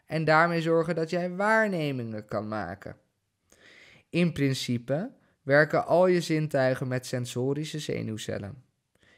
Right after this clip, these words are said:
die ieder een ander soort prikkel of signaal kunnen waarnemen. Bijvoorbeeld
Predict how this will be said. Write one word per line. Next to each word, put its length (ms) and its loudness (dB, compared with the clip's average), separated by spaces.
die 260 -4
ieder 520 -2
een 240 -6
ander 340 -2
soort 340 -6
prikkel 520 -6
of 120 -14
signaal 520 -4
kunnen 240 -10
waarnemen. 640 -10
Bijvoorbeeld 800 0